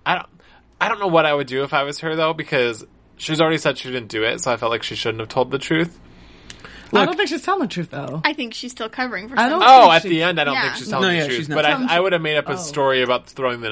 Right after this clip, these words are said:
Speaker 1: necklace
Speaker 2: necklace?
Speaker 1: away.
Speaker 4: Oh, yeah.
Speaker 1: I would have been like, "Somebody's been harassing my family."
Speaker 3: It's just
Speaker 1: and
Speaker 3: the
Speaker 1: I don't know.
Speaker 3: lawyer.
Speaker 2: <laughs> He has his lie already made out, like it was
Speaker 1: I can lie on
Speaker 2: so
Speaker 1: the spot.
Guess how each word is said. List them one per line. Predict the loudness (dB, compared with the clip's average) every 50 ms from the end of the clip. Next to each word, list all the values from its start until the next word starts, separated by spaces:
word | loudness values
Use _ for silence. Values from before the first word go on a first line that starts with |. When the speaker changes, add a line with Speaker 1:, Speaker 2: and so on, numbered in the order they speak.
| -4 -4
Speaker 1:
necklace | -4 -6 -8 -8 -6 -6
Speaker 2:
necklace? |
Speaker 1:
away. | -4 -4 -4 -6 -8 -12 -16 -20 -20 -10 -4 -4
Speaker 4:
Oh, | -4 -2 0
yeah. | 0 0
Speaker 1:
I | 0
would | 0 -2 -2
have | -2 -4
been | -6 -6 -6
like, | -8 -10 -10
"Somebody's | -10 -12 -10 -10 -10 -10 -8
been | -6 -6 -6
harassing | -4 -2 0 0 0 0 -2 -6 -14 -14 -10
my | -10 -10 -10
family." | -8 -8 -8 -8 -8 -8 -10 -12 -10 -10 -12 -12 -14 -20 -20 -20 -10 -6
Speaker 3:
It's | -4 -4 -2 -2 0
just | 0 0 -2 -4
Speaker 1:
and | -6 -6
Speaker 3:
the | -4
Speaker 1:
I | 0
don't | 0 0 2 2
know. | 2 2
Speaker 3:
lawyer. | 4 4 4 4 2 0
Speaker 2:
<laughs> |
He | -2 -6 -6 -2
has | 2 2 2 2 2 0 -2
his | -2 -4
lie | -2 0 4 4 4 4 4
already | 2 0 0 0 -2 -2
made | 0 0 0 0 0 0 0
out, | 2 4 4 4 4 4
like | 2 0 0 -2 -4
it | -6 -4
was | -4 -4 -2
Speaker 1:
I | 0
can | 0 2 2
lie | 2 2 2 0
on | 0 -2
Speaker 2:
so | -4
Speaker 1:
the | -4 -2
spot. | 0 2 2 2 2 0 -2